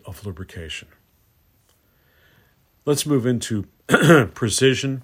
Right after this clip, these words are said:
Pendulum Clocks by Harrison. After much success, Harrison continued to develop more accurate and reliable clock designs. By the mid-seventeen twenties, under his direction,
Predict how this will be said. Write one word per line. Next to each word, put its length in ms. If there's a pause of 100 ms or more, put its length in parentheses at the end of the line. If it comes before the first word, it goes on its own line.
Pendulum 400
Clocks 420
by 180
Harrison. 440 (2000)
After 280
much 260
success, 680 (300)
Harrison 440
continued 520
to 60
develop 320
more 460 (180)
accurate 460
and 160
reliable 540
clock 400
designs. 640 (920)
By 120
the 100
mid-seventeen 840
twenties, 580 (420)
under 220
his 260
direction, 680